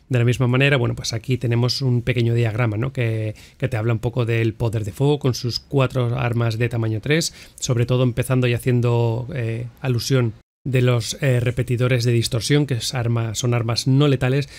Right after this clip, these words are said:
pero aún así vas equipado con un par de, de armas balísticas, de Gatlings, además de, de unos repetidores de energía en las torretas, o sea que, bueno,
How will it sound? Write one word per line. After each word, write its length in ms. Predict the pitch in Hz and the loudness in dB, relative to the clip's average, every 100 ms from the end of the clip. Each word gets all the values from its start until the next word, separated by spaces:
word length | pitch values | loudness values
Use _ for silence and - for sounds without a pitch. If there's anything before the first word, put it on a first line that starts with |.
| - | -12
pero 140 | - 202 | -4 0
aún 120 | 185 | 2
así 200 | 135 147 | 2 2
vas 180 | 139 143 | 2 0
equipado 400 | 123 120 123 120 | -2 0 0 0
con 320 | 127 123 120 | 0 0 2
un 220 | 127 120 | 2 0
par 180 | 120 123 | 0 -2
de, 120 | 113 - | -4 -6
de 420 | 143 117 113 110 - - _ - 117 - | -2 0 -2 -6 -12 -20 _ -18 -12 -8
armas 320 | 123 120 117 | -2 0 0
balísticas, 500 | 117 127 - 131 135 | 2 2 0 -2 0
de 120 | 120 | 0
Gatlings, 460 | 123 131 156 170 - - - - | 0 2 2 2 -2 -14 -20 -2
además 420 | 139 135 131 127 | 2 4 2 2
de, 560 | 139 135 123 117 110 135 | 4 4 4 2 -2 -6
de 240 | 120 113 | -4 -2
unos 240 | 120 127 120 | 2 0 2
repetidores 400 | 127 120 120 120 | 0 2 2 2
de 80 | 123 | 2
energía 300 | 120 127 117 | 2 0 0
en 60 | |
las 120 | 110 | 0
torretas, 260 | - 156 139 | -2 0 -2
o 60 | 117 | -4
sea 120 | 120 | -4
que, 100 | 123 | -4
bueno, 180 | 117 | -4